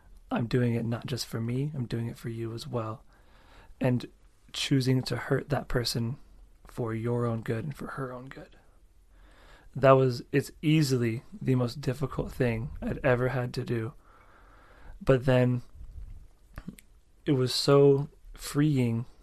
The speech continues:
at the end of the process to realize I could look at her,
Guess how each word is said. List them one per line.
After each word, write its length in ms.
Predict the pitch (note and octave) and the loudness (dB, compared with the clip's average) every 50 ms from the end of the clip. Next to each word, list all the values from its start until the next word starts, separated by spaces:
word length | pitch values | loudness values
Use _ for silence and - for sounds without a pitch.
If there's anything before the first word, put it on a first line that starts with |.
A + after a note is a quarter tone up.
| - - - - | -20 -20 -10 -6
at 160 | - C3 - | -4 -4 -2
the 180 | - C3+ - - | -2 -2 0 4
end 240 | - D3+ D3+ D#3+ D#3 | 6 8 8 8 8
of 100 | D3 A#2+ A#2+ | 6 4 2
the 80 | B2 | 0
process 580 | - - C3 A#2 A2+ A2 - C3+ A#2+ A#2 - - | 0 2 2 2 2 0 -2 -2 -2 -2 -2 -2
to 140 | - - B2+ | -2 -2 0
realize 580 | B2 C3+ C#3+ C3 B2 A#2 A#2 A2+ A#2 - - - - - - - - - - - - - - - - - - - - - | 2 2 2 0 0 -2 -2 -2 -4 -6 -8 -14 -20 -20 -20 -20 -20 -20 -20 -20 -20 -20 -20 -20 -20 -20 -20 -6 0 0
I 100 | C#3+ C3 | 2 2
could 340 | - C3+ B2 A#2+ A2+ A2+ - - - - - D2+ D2 - - - - - - - - - - | 2 0 0 0 -2 -6 -10 -14 -20 -20 -20 -20 -20 -20 -20 -20 -20 -20 -20 -20 -20 -14 -6
look 280 | C#4+ F#3 C3 C3 - - | -2 0 0 0 0 -2
at 80 | - | -2
her, 320 | - D#3 D3+ D3+ D#3+ E3 | 2 4 4 4 4 2